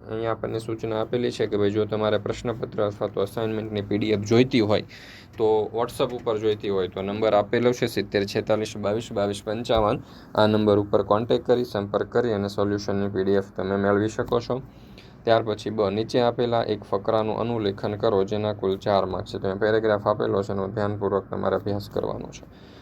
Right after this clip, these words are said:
ત્યાર પછી પ્રશ્ન નંબર બે, નીચે આપેલા પ્રશ્નોના સંસ્કૃતમાં જવાબ લખો, જેના કુલ આઠ માર્ક્સ છે.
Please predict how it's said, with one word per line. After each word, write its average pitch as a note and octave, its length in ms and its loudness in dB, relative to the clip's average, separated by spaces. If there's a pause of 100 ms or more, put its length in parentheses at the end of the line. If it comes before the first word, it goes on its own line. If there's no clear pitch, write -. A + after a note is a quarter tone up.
(160)
ત્યાર B2 200 8
પછી A#2+ 220 -4
પ્રશ્ન A2 380 -6
નંબર G#2+ 260 -2
બે, G#2+ 180 -4
નીચે A2+ 340 0
આપેલા A2+ 400 2
પ્રશ્નોના G#2 540 -4
સંસ્કૃતમાં A2+ 800 -2
જવાબ G2 360 0
લખો, G2+ 360 0
જેના G2 260 -4
કુલ - 240 -8
આઠ G#2 300 -2
માર્ક્સ F#2 360 -10
છે. - 380 -10